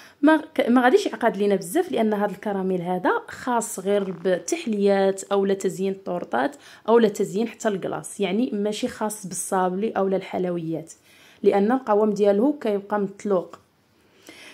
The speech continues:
صافي، ملي كيعقد لينا هكا الكراميل، غادي نطفيو عليه وغادي نتسناو حتى كيبرد تماما.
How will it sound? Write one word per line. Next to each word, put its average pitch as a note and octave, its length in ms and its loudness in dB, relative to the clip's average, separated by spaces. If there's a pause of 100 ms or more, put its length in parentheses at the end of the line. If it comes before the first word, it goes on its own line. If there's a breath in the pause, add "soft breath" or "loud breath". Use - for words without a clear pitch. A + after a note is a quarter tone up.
صافي، C#4+ 220 2
ملي B3+ 440 6
كيعقد G#3 460 0
لينا G3 320 0
هكا F#3+ 280 -8
الكراميل، F#3 640 0
غادي G3+ 220 0
نطفيو F#3+ 300 -2
عليه C#4 180 2
وغادي B3+ 240 4
نتسناو B3 360 4
حتى C4 240 -2
كيبرد B3+ 360 -2
تماما. A#3 480 -2